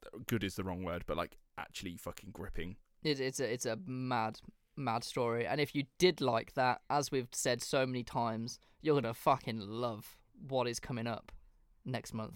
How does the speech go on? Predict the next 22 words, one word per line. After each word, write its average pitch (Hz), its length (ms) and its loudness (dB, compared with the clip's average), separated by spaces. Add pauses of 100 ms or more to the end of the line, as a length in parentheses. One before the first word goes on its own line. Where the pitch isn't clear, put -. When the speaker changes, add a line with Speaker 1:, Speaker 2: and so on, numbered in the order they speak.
(200)
Speaker 1:
Hell 165 180 -6
yeah. 190 380 -8 (400)
Hell 185 220 -10
yeah. 214 440 -8 (680)
Um, 110 420 -2 (140)
yeah, 131 240 2
so - 140 -4
we 104 40 -2
got 92 60 -4
some 101 120 -10
exciting 107 240 -4
stuff. 127 280 -2
Um, 131 260 0 (140)
<clears throat> - 260 -4 (720)
of 127 120 2
course, 151 180 4
yeah, 170 140 4
we 139 120 4
are 147 120 4
on 131 80 2
the 117 80 2
socials. 127 580 0